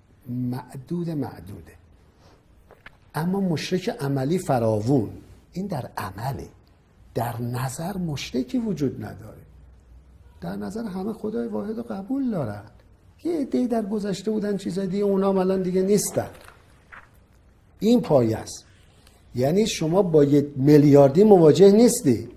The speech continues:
با معدودی مواجهی که نظری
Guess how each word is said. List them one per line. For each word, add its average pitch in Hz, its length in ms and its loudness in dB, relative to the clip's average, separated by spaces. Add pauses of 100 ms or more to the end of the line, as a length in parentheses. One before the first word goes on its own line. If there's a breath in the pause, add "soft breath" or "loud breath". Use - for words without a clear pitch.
(760)
با 165 120 -4
معدودی 208 840 2
مواجهی 156 600 4
که 208 200 -2
نظری 175 1160 0